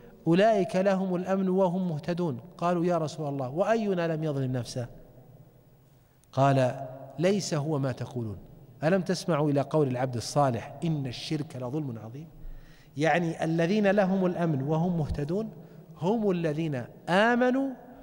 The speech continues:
ولم يخلطوا إيمانهم بإيش؟ مو بمعصية، بإيش؟ بشرك. انتبهوا لهذا، هذا تفسير رسول الله صلى الله عليه وسلم لهذه الآية: "ولم يلبسوا"، أن يخلطوا إيمانهم بظلم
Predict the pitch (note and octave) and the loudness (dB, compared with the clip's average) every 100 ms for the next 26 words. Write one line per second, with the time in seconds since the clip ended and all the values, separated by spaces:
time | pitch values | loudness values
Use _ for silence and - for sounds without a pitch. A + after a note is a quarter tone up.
0 | - - D3 G#3 B3 A#3 A#3+ A#3+ - A3 | -18 -4 2 4 6 4 4 2 2 2
1 | G3 G3 E3+ F3+ F3+ G3 G3 F3 F3 E3+ | 4 2 2 2 4 4 4 4 4 4
2 | D3 C#3 - - - - - - - - | 4 0 -6 -18 -20 -20 -20 -20 -20 -20
3 | - D3+ G#3+ A3+ A#3+ B3+ F#3+ D3 A#2+ - | -6 0 2 2 2 2 0 -4 -6 -8
4 | - - D3+ D#3+ B2 - - - - - | -12 -2 2 4 2 -2 -14 -20 -20 -20
5 | - C3+ - G#3 G#3 - - - - - | -6 -2 2 0 0 -8 -20 -20 -20 -20
6 | - - - C3 D#3+ F#3 D#3 D3 D#3 C3+ | -20 -20 -20 -8 -2 0 0 0 0 -2
7 | - - - - D#3 F#3 F3 D#3+ - G#3 | -8 -16 -18 -6 -2 0 0 -4 -2 0
8 | D#3+ C#3+ F#3+ E3 D#3+ C#3+ - C3 B2+ E3+ | 0 -2 -4 -2 -2 -4 -6 -10 -10 -8
9 | D#3+ C3 C3+ D3+ F3+ B2 - - - - | -8 -8 -8 -8 -8 -10 -14 -20 -20 -20
10 | - - - _ _ _ - C#3 F3 F#3+ | -20 -20 -20 _ _ _ -6 0 4 4
11 | F#3+ G#3 B3 A3+ A3 - E3 C#3+ D3 G3 | 4 4 2 2 0 0 -2 -2 2 0
12 | G3 F#3 - D3+ D3 D#3+ F#3+ G3+ F3+ E3+ | 2 -2 0 -2 0 2 4 4 2 0
13 | D#3 E3 A#3 C#4 | 2 2 4 2